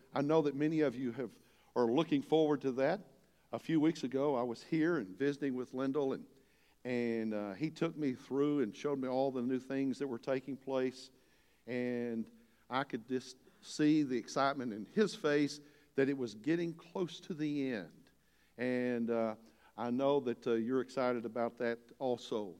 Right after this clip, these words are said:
And so that's coming about pretty soon, the way I understand. And so, uh, I know that Hal is probably really excited about getting back into, uh,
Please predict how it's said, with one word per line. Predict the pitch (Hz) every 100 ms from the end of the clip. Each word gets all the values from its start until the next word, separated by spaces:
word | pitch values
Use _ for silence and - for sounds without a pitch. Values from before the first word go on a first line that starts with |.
| _ _ _ _
And | 117 120 117 104
so | - 113 110
that's | 131 139
coming | - 151 156 131
about | 113 131 139 -
pretty | - 156
soon, | - - 170 135 104
the | 104
way | 113
I | 113
understand. | 110 98 - 139 226 - - - _
And | 131 123
so, | 135 127 120 113 107 101 - _ _ _ -
uh, |
I | 123
know | 123 151
that | 131 110
Hal | 147 120 104
is | 92
probably | - 135 113 107
really | 110 127 98
excited | - 120 107 95
about | 110 98 - _ _ _
getting | - 143 131
back | 120 120 117 -
into, | 117 - 127 110 110 110 - _ -
uh, | 117 113 117 113